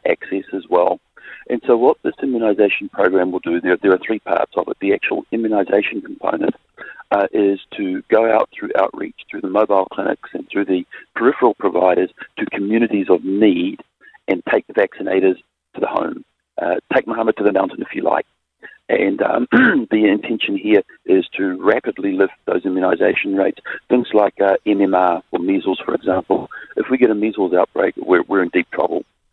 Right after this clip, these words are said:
Uh, we are, we are dramatically under-vaccinated for measles, and we know in two thousand nineteen the impact of that. So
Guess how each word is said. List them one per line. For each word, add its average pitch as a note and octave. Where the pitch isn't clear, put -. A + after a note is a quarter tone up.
Uh, F2
we F#2
are, F#2
we F2
are F2
dramatically F#2
under-vaccinated F2+
for F2
measles, F2+
and G#2+
we G#2
know G2
in F#2
two F#2+
thousand F2+
nineteen F#2
the F2
impact -
of E2+
that. -
So F#2+